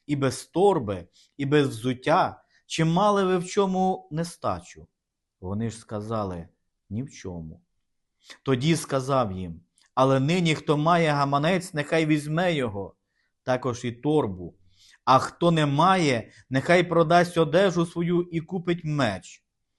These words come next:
Бо кажу вам, що й в цьому написаному належить здійснитися на мені». І до злочинців прирівняли його. Бо те, що написано про мене, наближається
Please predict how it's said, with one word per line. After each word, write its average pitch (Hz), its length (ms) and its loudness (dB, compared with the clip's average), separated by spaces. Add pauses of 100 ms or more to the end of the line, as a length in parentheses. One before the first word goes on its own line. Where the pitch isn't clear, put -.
(260)
Бо 104 140 -4
кажу 120 400 -4
вам, 123 340 2 (220)
що - 280 0
й 135 60 2
в 120 140 -8
цьому 175 460 2
написаному 170 680 2
належить 165 500 2
здійснитися 156 680 -6
на 147 140 -4
мені». 131 500 -6 (840)
І 120 80 -6
до 113 180 -2
злочинців 135 1040 -4 (300)
прирівняли 110 720 -4
його. 87 460 -14 (580)
Бо 104 200 -6
те, 139 300 -2
що 135 240 -6
написано 135 720 -4
про 117 180 -4
мене, 131 520 -2 (400)
наближається 127 1080 -4